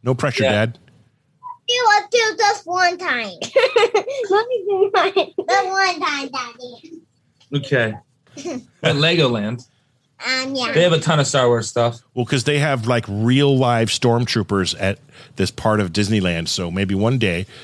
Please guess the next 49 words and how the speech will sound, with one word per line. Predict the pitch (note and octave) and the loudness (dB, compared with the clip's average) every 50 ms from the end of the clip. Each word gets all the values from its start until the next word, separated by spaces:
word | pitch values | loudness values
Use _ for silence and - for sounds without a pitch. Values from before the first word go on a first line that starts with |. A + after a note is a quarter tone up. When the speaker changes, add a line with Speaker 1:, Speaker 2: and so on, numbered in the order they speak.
| - - - | -16 -6 -4
Speaker 1:
your | G2 G2 | -2 0
dad | F2+ G#2+ G2+ G2+ | 2 2 2 0
will | G2+ F2+ | 0 0
take | - B2+ D#3 C#3 - | 0 -2 -2 -2 -2
you | F#2 D2+ - - - - - - | -6 -8 -8 -10 -18 -20 -16 -6
and | - G#2 G2 F#2 F#2 | -2 0 0 2 2
you | G2+ F#2 | 0 0
can | F#2+ F#2+ | 0 -2
check | - - A2 G#2 | 0 0 0 0
out | A2 G2+ F#2+ - - | 0 -2 -2 0 0
the | G#2+ | 0
real | G2 G#2 G#2 G#2 | 2 2 2 2
live | G#2 G#2 G2 F#2+ | 2 2 0 0
stormtroopers. | - - A2+ A2 F#2 F#2 - G2+ D#2+ - D#2+ E2 | 0 0 0 0 0 0 -2 -4 -4 -4 -6 -4
They're | E2 G2+ F#2+ | -4 -4 -2
scary | - - - - - - A2 G#2+ G#2+ G#2+ G2+ | -2 -2 -4 -4 -4 -2 0 0 0 0 0
sometimes. | - - G2 F2+ E2 - F#2 E2+ D#2+ D2+ D2 - | -2 -2 -4 -4 -4 -4 -6 -6 -6 -10 -12 -12
They | F2 E2 | -12 -10
talk | - - G2+ G#2 A2 - - | -8 -6 -4 -2 -2 -2 -2
and | G2 G2 | -2 0
everything. | G2 F#2+ F#2+ D#2+ D#2 C2+ - - _ _ _ _ _ _ _ _ _ _ _ _ _ - | 0 0 0 -2 -4 -8 -14 -18 _ _ _ _ _ _ _ _ _ _ _ _ _ -16
Speaker 4:
Nintendo | A4+ A4 - A#4 A4+ A4+ G4 G4 - | -16 -10 -4 0 2 2 2 2 2
people | A4 G4+ - G#4+ G4+ | 2 2 2 2 0
out | G4 F#4+ F#4 | 2 2 4
Speaker 2:
Yeah, | D#3 - - - | 4 4 4 4
Speaker 4:
there. | - - | 4 2
Speaker 2:
that's, | - C#4 D4 - _ _ _ _ - | 0 -2 -6 -8 _ _ _ _ -4
that's | - E3 F3+ - F3+ | 0 0 0 2 2
what | G3 G3 | 4 4
he | F#3+ | 4
wants. | F3 F#3+ G3 F#3 F3 D#3 C#3 - | 6 4 4 4 2 2 0 0
If | D#3 | 0
he | D3 E3 | 0 2
gets, | D#3 F3+ F3+ E3 - - - | 2 2 2 0 -2 -2 0
uh, | F3 E3+ E3 D#3+ D#3 D3+ D3 D3 D3 - - D3 | 2 4 4 6 6 6 4 2 2 -2 -4 -2
good | D#3 F3 E3+ C#3+ A#2+ | 0 0 0 0 2
grades, | D#3 E3 F3 E3 D3+ C#3+ C3 A2 G#2+ - B2+ | 2 4 4 6 6 4 2 0 -4 -6 -2
we're | C#3+ D3 C#3+ C3 | 0 0 0 0
taking | - E3 E3 D#3 C#3+ D#3 | 2 2 2 2 2 2
him | D3 C#3+ C3+ | 2 2 0
to | - - - D3+ D3 D3 | -2 -2 0 0 2 2
Nintendo | C#3 C#3 C3+ - - G3 G#3 G3+ G3+ F#3 F3 D#3 | 2 0 -2 0 2 4 6 6 6 6 4 4
Land | D#3 C#3+ C3+ C3+ C3 B2+ B2 - | 4 4 4 2 2 0 -2 -2
in | - D3 C#3+ C#3 | -2 0 0 2
Japan. | - D3 - - - - F#3 G3 F#3+ F3 C#3+ A#2+ G#2+ G2+ - - _ _ - - | 2 0 -2 -2 -2 0 0 2 2 2 2 0 0 -2 -4 -8 _ _ -12 -4
Speaker 1:
What? | - B3 B3 A3 | -2 0 0 2
Speaker 2:
That's | G3 A3+ B3+ - | 2 0 0 2
what | A3+ G#3 | 2 0
my | F#3 F3 | 0 0